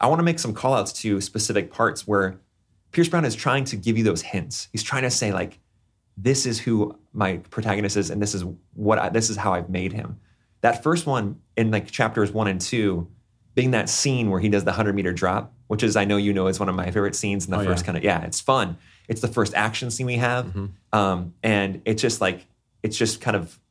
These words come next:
Speaker 1: it just kinda explodes off the page, at least for me. You know, and I can't help but visualize what this would look like.
Speaker 2: No, it's, yeah, it's a big, exciting scene with the claw drill, vertical mine shaft, and, and the whole works. It's, it's fun.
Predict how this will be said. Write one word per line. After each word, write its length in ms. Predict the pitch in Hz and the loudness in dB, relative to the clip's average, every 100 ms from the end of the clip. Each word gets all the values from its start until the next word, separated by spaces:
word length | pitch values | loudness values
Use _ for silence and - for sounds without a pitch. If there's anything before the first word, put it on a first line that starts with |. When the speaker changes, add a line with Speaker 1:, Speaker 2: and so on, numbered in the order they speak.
| _ _ _ - | _ _ _ 0
Speaker 1:
it 80 | |
just 140 | 160 156 | 2 4
kinda 140 | 185 | 2
explodes 380 | 131 - 127 113 | 0 0 2 4
off 160 | 110 101 | 2 0
the 60 | |
page, 320 | - 92 85 - | -6 -6 -6 -2
at 40 | |
least 160 | 131 131 | 0 0
for 100 | 107 | -2
me. 260 | 95 85 - _ | -2 -4 -8 _
You 80 | 113 | 2
know, 100 | 113 | 2
and 100 | 107 | 2
I 60 | 110 | 0
can't 220 | 139 113 | -2 0
help 180 | 123 - | 0 0
but 140 | 98 | -2
visualize 920 | 107 92 113 107 104 95 85 85 85 | -4 2 2 4 2 2 0 -2 -2
what 100 | 98 85 | -6 -6
this 160 | 87 | -8
would 100 | 90 | -4
look 220 | 92 92 | -2 -2
like. 320 | - 50 - _ | -4 -10 -12 _
Speaker 2:
No, 80 | 131 | 0
it's, 140 | 123 | 0
yeah, 220 | 131 127 101 | 2 2 2
it's 120 | 104 | -2
a 40 | |
big, 240 | 95 117 117 | 0 2 2
exciting 460 | 113 - 107 107 | 0 2 2 2
scene 280 | 98 - 110 | 0 0 0
with 100 | 107 | 0
the 60 | 95 | -4
claw 300 | - 98 101 | -2 2 2
drill, 500 | 101 110 107 104 104 | 2 2 4 2 -2
vertical 320 | 104 101 98 101 | -2 -2 0 0
mine 260 | 95 98 | 2 0
shaft, 400 | 98 95 92 90 | 0 0 0 -2
and, 220 | 90 90 | -4 -4
and 100 | 90 | -2
the 60 | 95 | -2
whole 200 | 101 101 | 0 0
works. 380 | 98 107 - - | 0 -2 -4 -8
It's, 220 | 92 - | -10 -6
it's 180 | 87 95 | -6 -4
fun. 360 | - 107 104 | 0 0 -2